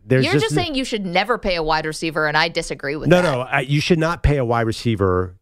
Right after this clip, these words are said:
Speaker 1: twenty-five percent more than the highest wide receiver. And generally, no, I don't think y-, a wide receiver should be one of the most expensive players on your team.
Speaker 2: Yeah, that's where you and I disagree. Now, as for Justin Jefferson,
Speaker 1: Yeah.
Speaker 2: do you think that Kwesi Adolfo-Menso, the general manager of the Vikings,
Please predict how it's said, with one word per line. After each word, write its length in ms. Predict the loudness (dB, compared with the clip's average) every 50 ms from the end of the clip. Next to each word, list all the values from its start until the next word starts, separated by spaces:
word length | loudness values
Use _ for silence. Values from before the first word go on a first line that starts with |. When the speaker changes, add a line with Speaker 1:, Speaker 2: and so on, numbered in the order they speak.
| _
Speaker 1:
twenty-five 480 | 0 2 2 2 2 2 2 2 0 2
percent 280 | 0 0 0 0 0 0
more 200 | 0 -2 0 0
than 120 | -2 -2
the 60 | -4 -4
highest 380 | -4 -2 -2 -2 -2 -4 -6 -8
wide 160 | -8 -8 -8
receiver. 420 | -10 -10 -10 -12 -12 -12 -16 -20 _ _ _ 0
And 140 | 2 4 4
generally, 420 | 4 4 4 0 -2 -2 -4 -6 -10 -18 -2 0
no, 120 | 2 2
I 160 | 2 2 0
don't 200 | 0 -2 -4 -4
think 260 | -2 -2 -2 -2 -2
y-, 120 | -6 -6 -6 -6 -8 -4
a 100 | -4 0
wide 200 | 0 0 2 0
receiver 300 | -2 0 -2 -2 -2 0
should 160 | -4 -2 -2
be 60 | 0
one 140 | 0 0 0
of 60 | 0
the 40 | 0
most 200 | -2 -4 -4 -6
expensive 420 | -10 -10 -6 -6 -6 -6 -6 -10 -8
players 340 | -4 -4 -4 -4 -4 -6
on 160 | -6 -8 -8 -8
your 200 | -10 -10 -12 -14 -16 -20
team. 240 | -8 -6 -6 -6 -4 -4
Speaker 2:
Yeah, 160 | -4 -2 0
that's 180 | 0 -2 -2
where 80 | -6 -8
you 140 | -6 -4 -2
and 80 | 0
I 100 | 0 0
disagree. 520 | -2 -6 -8 -8 -8 -4 -2 -2 -2 -2 0
Now, 200 | 2 2 2 2
as 240 | 0 0 -2 -2 -4
for 200 | -6 -6 -4 -4
Justin 440 | -2 -2 -4 -4 -4 -6 -10 -10 -4
Jefferson, 580 | -2 0 -2 0 -2 -6 -6 -6 -6 -6 -6 -6
Speaker 1:
Yeah. 100 | -8 -8 -12 -20 _ _ _ _ _ _ _ _ _
Speaker 2:
do 120 | -6 -4 -2
you 200 | -2 -2 -2 -2
think 280 | -2 -2 -2 -2 -2
that 460 | -2 0 0 2 2 0 -2 -4 -10 _ _ -20 _ _ _ _ _ _
Kwesi 400 | _ -2 -2 -2 -2 -4 -4 -4
Adolfo-Menso, 1040 | -2 -2 -2 -2 -2 -2 -2 -2 0 0 0 -2 -2 -2 -4 -4 -4 -4 -6 -10 -8
the 100 | -8 -8
general 280 | -4 -2 -2 -2 -2 -2
manager 260 | -2 -4 -2 -2 -4
of 80 | -4 -2
the 80 | -2
Vikings, 380 | -2 -4 -6 -10 -14 -14 -14